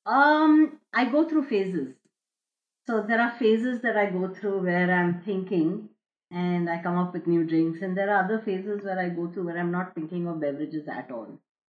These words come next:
So, yeah, it's a very phasey thing. Uh, when I put my mind and I decide, "Okay, this is my focus,"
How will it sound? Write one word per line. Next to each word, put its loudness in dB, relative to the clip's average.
So, -10
yeah, -4
it's -18
a -2
very 0
phasey 0
thing. -6
Uh, -6
when 0
I 2
put -4
my 6
mind 4
and 0
I 0
decide, 0
"Okay, -2
this -6
is -4
my 0
focus," -4